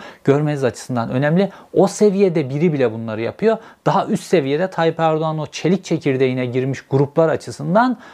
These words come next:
nasıl büyük bir talan olduğunu da göreceksiniz. Şimdi bu Masar Bağlı.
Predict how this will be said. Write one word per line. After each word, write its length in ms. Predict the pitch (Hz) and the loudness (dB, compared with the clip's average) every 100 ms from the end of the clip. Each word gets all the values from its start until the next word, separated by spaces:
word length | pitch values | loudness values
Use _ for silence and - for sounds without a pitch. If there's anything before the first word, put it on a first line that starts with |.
| - | -4
nasıl 320 | 165 170 156 139 | 0 0 -2 -6
büyük 200 | 131 - | -8 -10
bir 80 | |
talan 260 | - 156 151 | -4 0 0
olduğunu 380 | 139 131 147 165 | -2 -2 -2 -2
da 80 | 202 | 0
göreceksiniz. 960 | 156 135 117 117 - 110 104 110 - - - - - - | 2 2 0 -4 -6 -8 -6 -6 -12 -20 -20 -20 -20 -2
Şimdi 280 | - 247 | 4 6
bu 280 | 254 277 262 - | 6 4 0 0
Masar 400 | 180 185 220 196 | 0 2 2 4
Bağlı. 360 | 156 143 107 | 2 2 -2